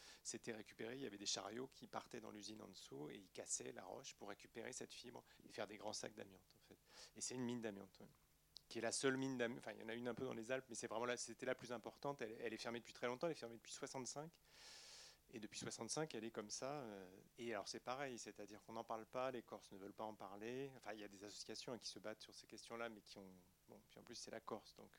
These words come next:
je ne dirai rien. Je suis à Mar-, je suis à, je vis à Marseille, donc je dirai rien sur les Corses. C'est compliqué. Enfin, moi, j'ai rencontré une inspectrice du travail à Bastia qui a eu des menaces de mort, enfin, qui a d'abord eu des valises de billets, puis des menaces de mort. Enfin, bon, c'est, euh, parce que Bas-, Bastia, c'est pareil.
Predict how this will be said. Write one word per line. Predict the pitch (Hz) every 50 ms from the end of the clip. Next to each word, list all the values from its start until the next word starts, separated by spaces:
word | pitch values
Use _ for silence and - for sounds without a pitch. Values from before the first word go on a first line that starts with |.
| - - - - - - - - -
je | - -
ne | 117 110
dirai | 107 123 120 117 117
rien. | 120 123 131 131 131
Je | 120
suis | - - 123
à |
Mar-, | 123 135 143
je | -
suis | - 147
à, | 143 135 139 135 135 131 131 123
je | 113 - 120
vis | 113 110 101 123 135
à | 131
Marseille, | 131 135 131 - - 139 135
donc | 123 113 110
je | -
dirai | - 120 107 110
rien | 117 123
sur | 120 - 127
les | 127 131
Corses. | - 151 147 - - - - - - - - - - - - - - - -
C'est | - - -
compliqué. | - 123 - - 131 - - 156 170 170
Enfin, | - - 120
moi, | 117 123
j'ai | 110 120
rencontré | 104 110 110 113 107 - 127
une | 120
inspectrice | 113 - 120 - - 120 110
du | 110 104
travail | - - 117 110 110 110
à | 107
Bastia | 101 107 101 - - - 147 151 147
qui | - - -
a | 110 107
eu | 104 104 101
des | 101 101
menaces | 95 95 98 98 92 -
de | 110
mort, | 101 113 127 139 139 139
enfin, | 135 - 107 95 - -
qui | -
a | 107
d'abord | - 113 107 113 110 113
eu | 113
des | 110 107
valises | 98 104 101 101 101
de | 110
billets, | 104 - 107 104 131 139 139
puis | 135 - 101
des | 110
menaces | 101 104 101 104 98 95
de | 104 107
mort. | 113 127 135 135 135
Enfin, | 123 - 104
bon, | 95 95 92
c'est, | - - - 101
euh, | 95 98 95 95 98 101 107 110 107 - -
parce | 104 -
que | - 107
Bas-, | 110 95 - - -
Bastia, | - 120 - - 156
c'est | 135 -
pareil. | 123 - 135 143 135 120